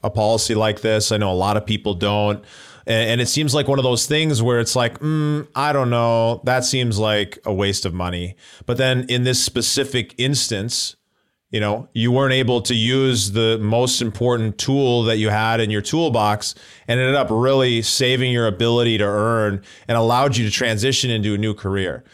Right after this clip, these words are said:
So I think it's really important for us to think whenever we're doing something, when it comes to investing, the investor mindset at the core is diversification,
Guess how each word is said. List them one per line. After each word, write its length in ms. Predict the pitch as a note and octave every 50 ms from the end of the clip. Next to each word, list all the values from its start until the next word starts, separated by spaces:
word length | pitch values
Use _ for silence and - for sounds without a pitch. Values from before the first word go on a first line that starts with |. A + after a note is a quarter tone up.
| - - -
So 140 | - B2+
I 20 | C3
think 160 | C3+ F3 E3+
it's 160 | F3 - -
really 240 | C#3 D3 D#3+ D#3+ D#3
important 440 | C#3+ B2+ B2+ - D3 D#3 D#3+ C#3+ -
for 100 | - C3+
us 120 | C3 B2 -
to 100 | C3 A2+
think 340 | - D3 D#3 D#3+ C#3 - - - - - - _
whenever 420 | - C3 C3 C#3+ D3+ F#3 F#3+ A3+ A3+
we're 160 | A3 G3 E3+
doing 460 | C3+ G#2 A#2 C#3 D3 D#3 D#3 D3+ C#3+
something, 600 | B2+ - - C3+ C3 B2 A#2+ B2+ B2 A#2+ A#2+ - _ _ _
when 140 | - B2+ B2
it 120 | B2+ B2 B2+
comes 360 | - - D3 D3 D3+ C3 -
to 100 | - C#3
investing, 520 | A#2+ A2 F#2 A2 G#2+ A2 - - G#2+ G2+
the 80 | G#2 A2+
investor 340 | A2+ A2+ C3 C3+ - D3+ C#3
mindset 420 | B2 A#2 A#2 A#2+ A#2 - B2 A2+
at 120 | A2 G#2+
the 80 | - A2
core 340 | - - - A2+ A#2 A2 G#2
is 80 | G#2
diversification, 1120 | G2 A2+ G#2 F#2+ G#2 A#2 A#2 - - B2+ A#2 - - A#2 A2 G#2+ G#2+ - - G#2+ G2 G2